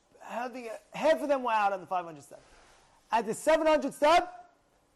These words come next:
there was only two guys left. And one guy says to the other guy, "You see, we're out of breath. We have another three hundred steps.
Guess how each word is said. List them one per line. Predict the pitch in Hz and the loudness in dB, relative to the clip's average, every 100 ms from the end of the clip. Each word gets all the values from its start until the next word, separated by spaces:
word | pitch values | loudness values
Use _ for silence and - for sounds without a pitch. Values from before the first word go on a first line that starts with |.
| _ _ - | _ _ -2
there | 226 | 0
was | 214 | 0
only | 220 220 185 | -2 -4 -6
two | 220 220 | -8 -4
guys | 190 180 143 | -2 -4 -8
left. | 160 - _ _ _ _ _ _ _ _ _ _ _ - | -16 -20 _ _ _ _ _ _ _ _ _ _ _ -16
And | 160 | -8
one | 233 262 | -6 -4
guy | 208 190 | -4 -4
says | - 208 | -6 -10
to | - | -6
the | 202 | -4
other | 196 | -4
guy, | 180 | -4
"You | 175 196 | -8 -10
see, | - 262 294 285 _ _ _ | -8 -4 -4 -4 _ _ _
we're | 214 | -2
out | 240 311 | 4 4
of | 233 | 4
breath. | 254 330 247 - - _ _ - | 4 4 4 -2 -20 _ _ 0
We | 285 | 4
have | 311 | 6
another | 320 302 | 6 4
three | - 311 320 | 4 2 4
hundred | 302 262 | 4 0
steps. | - 339 | 2 4